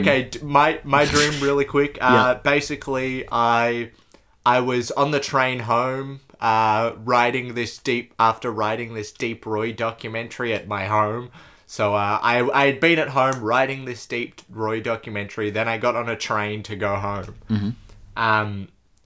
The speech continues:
Speaker 1: and then I was passing, uh, Yarraville Station, I believe, in my dream.
Speaker 2: Oh, dear.
Speaker 1: And,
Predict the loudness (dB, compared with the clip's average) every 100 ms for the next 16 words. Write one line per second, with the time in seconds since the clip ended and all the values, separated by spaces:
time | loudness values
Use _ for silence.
0 | -6 -2 -2 0 0 0 -2 0 -2 -4
1 | -2 0 0 -4 -8 -10 -12 -14 -16 _
2 | _ _ _ -2 2 2 2 0 -4 _
3 | _ _ _ -16 -2 2 4 4 4 2
4 | 2 -2 -2 0 0 -2 -6 -6 -4 -4
5 | -4 -4 -4 -6 -8 -8 -8 -8 -6 -6
6 | -4 -2 -2 -4 -2 2 2 0 -10 -14
7 | -20 -20 -20 -20 -20 -8 -2 0 0 -4
8 | -8 -8 -10